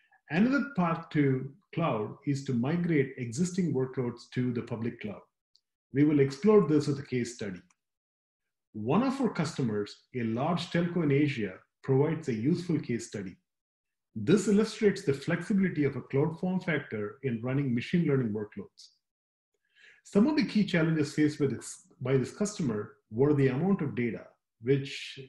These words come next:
which is around zero point five plus petabytes generated and ingested daily, along with scalability issues and constraints of legacy systems like saas.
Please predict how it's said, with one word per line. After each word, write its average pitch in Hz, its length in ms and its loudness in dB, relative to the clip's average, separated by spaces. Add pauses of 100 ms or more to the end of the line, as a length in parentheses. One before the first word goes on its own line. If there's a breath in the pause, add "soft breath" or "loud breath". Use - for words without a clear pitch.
(240)
which - 240 -6
is 139 540 2
around 123 420 -2 (220)
zero 170 260 2
point 160 260 -2
five 139 200 0 (140)
plus 139 320 -4
petabytes 139 560 0 (420 soft breath)
generated 143 680 2
and 110 140 -2
ingested 120 480 -2
daily, 117 460 -4 (360)
along 170 300 0
with 196 140 2
scalability 117 680 0
issues 107 560 -8 (380)
and 160 400 2
constraints 143 600 -2
of 117 260 -4
legacy 139 360 -2
systems 123 520 -6
like 110 300 -6 (100)
saas. - 600 -12